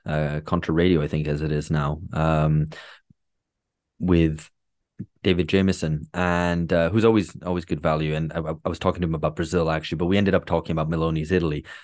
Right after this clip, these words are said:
um, as you do, um, and about, you know, the kind of similarities or otherwise between, you know, of these kind of right, new right wing, you know, even far right movements who ultimately are just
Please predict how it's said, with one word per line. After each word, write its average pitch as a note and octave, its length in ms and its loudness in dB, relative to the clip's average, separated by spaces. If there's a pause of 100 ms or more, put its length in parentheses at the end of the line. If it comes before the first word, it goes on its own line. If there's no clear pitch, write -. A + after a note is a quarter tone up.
um, D2+ 200 0
as D#2+ 200 -2
you E2 80 0
do, D#2 300 2 (380)
um, E2 600 0
and F2+ 140 -4
about, F2+ 480 2 (200)
you F2+ 80 -2
know, D#2+ 120 -2
the - 80 -10
kind D#2+ 120 -4
of D#2 100 -8
similarities E2+ 580 0
or E2 80 0
otherwise D#2 500 0
between, D2+ 680 -4
you E2+ 160 -4
know, D#2 140 -2
of E2 120 -4
these E2+ 140 0
kind D#2+ 160 0
of D2+ 100 -4
right, D#2 220 0
new F2 240 4
right D#2 400 0
wing, D#2 440 -2
you D#2+ 180 0
know, D#2 100 -2
even E2 260 -2
far F2 260 4
right D#2+ 260 2
movements D2+ 480 -6 (320)
who F#2+ 340 4
ultimately F2+ 680 2
are F2+ 140 2
just E2+ 340 0